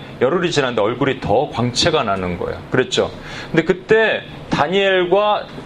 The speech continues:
다니엘의 세 친구가 함께 있었다는 거예요, 여러분. 그리고 나서 다니엘과 다니엘의 세 친구는 같이 나오는 씬이 없습니다, 여러분. 제가 이거 수련회 때 얘기했어요. 같이 등장하지 않아요. 왜?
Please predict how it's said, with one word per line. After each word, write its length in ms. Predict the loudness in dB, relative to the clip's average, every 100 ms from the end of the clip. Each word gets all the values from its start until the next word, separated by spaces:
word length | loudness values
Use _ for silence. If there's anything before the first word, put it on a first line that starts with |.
| -2
다니엘의 420 | 0 2 2 2
세 220 | 2 0
친구가 500 | 2 2 4 4 4
함께 480 | 2 0 0 4 4
있었다는 540 | 6 2 4 2 2
거예요, 180 | 0 2 0
여러분. 260 | -4 -6 -10 -12 -14 -14 -14 -14 -14 -14 -14 -14 -14 -14 -14 -14 -14 -14 -14 -14 -14 -14 0
그리고 300 | 2 4 6
나서 420 | 4 4 2 2 -2 -12 -14 0
다니엘과 400 | 2 6 6 6
다니엘의 320 | 4 4 2
세 160 | 2 0
친구는 420 | 4 4 4 2 -6 -14 -14 -6
같이 420 | 0 0 0 2
나오는 300 | 4 2 0
씬이 260 | -2 0 2
없습니다, 440 | 0 0 -2 0
여러분. 320 | 0 -2 -8 -12 -14 -16 -16 -16 -16 -16 -16 -16 -16 -2
제가 120 | 2
이거 80 | 2
수련회 340 | 4 2 2 2
때 120 | 2
얘기했어요. 420 | 4 0 -2 -6 -10 -14 -14 -2
같이 560 | -2 0 0 4 4 4
등장하지 640 | 2 4 4 2 0 0
않아요. 320 | 0 -4 -8 -12 -14 -16 -16 -16 -16 -2
왜? 240 | 0 0